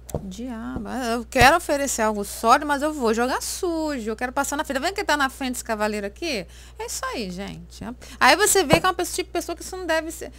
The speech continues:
não deve cruzar, um tipo de pessoa que é desonesta. Isso aqui claramente não era pra ficar na tua vida mesmo. Pessoa desonesta fazer isso. A carta fala de pedido de namoro também.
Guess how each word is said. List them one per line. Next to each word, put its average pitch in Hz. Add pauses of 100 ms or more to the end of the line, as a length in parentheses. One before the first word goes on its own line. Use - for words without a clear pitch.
(320)
não 415
deve 247
cruzar, 302
um 269
tipo -
de -
pessoa 277
que 311
é 320
desonesta. 320
Isso 214
aqui -
claramente 349
não 403
era 370
pra -
ficar -
na 381
tua 392
vida 359
mesmo. 233 (160)
Pessoa -
desonesta 220 (340)
fazer 190
isso. 175 (3750)
A 190
carta -
fala 302
de 302
pedido 269
de 302
namoro 359
também. 440